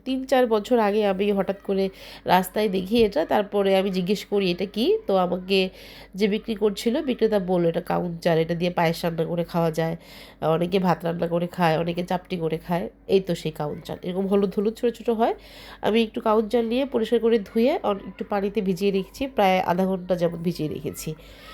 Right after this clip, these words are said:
আর একটু দুধ গরম করতে দিয়েছি, ওখানে আমি দুই লিটার দুধ দিয়েছি। আর এটা দেখতে যেটা পাচ্ছেন সেটা হচ্ছে আমার গত বছরের রাখা নলেন গুড়। যেহেতু এই বছরও এখনও গুড়টা ভালো করে আসেনি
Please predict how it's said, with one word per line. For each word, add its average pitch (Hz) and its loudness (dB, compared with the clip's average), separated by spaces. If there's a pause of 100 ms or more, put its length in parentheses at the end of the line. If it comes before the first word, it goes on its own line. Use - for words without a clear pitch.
(420)
আর 220 6
একটু 233 -2
দুধ 214 -4
গরম 226 6
করতে 233 -6
দিয়েছি, 240 -2
ওখানে 240 0
আমি 233 -2
দুই 208 -4
লিটার 226 0
দুধ 214 0
দিয়েছি। 233 0 (460)
আর - 0
এটা 208 2
দেখতে 247 -6
যেটা 220 -2
পাচ্ছেন 226 -2
সেটা 214 0
হচ্ছে 220 -4
আমার 202 -2
গত 175 2
বছরের 220 2
রাখা 214 -2 (480)
নলেন 190 2
গুড়। 151 -4 (500)
যেহেতু 262 4
এই 262 2
বছরও 269 2
এখনও 240 0
গুড়টা 220 -2
ভালো 214 0
করে 220 2
আসেনি 190 -2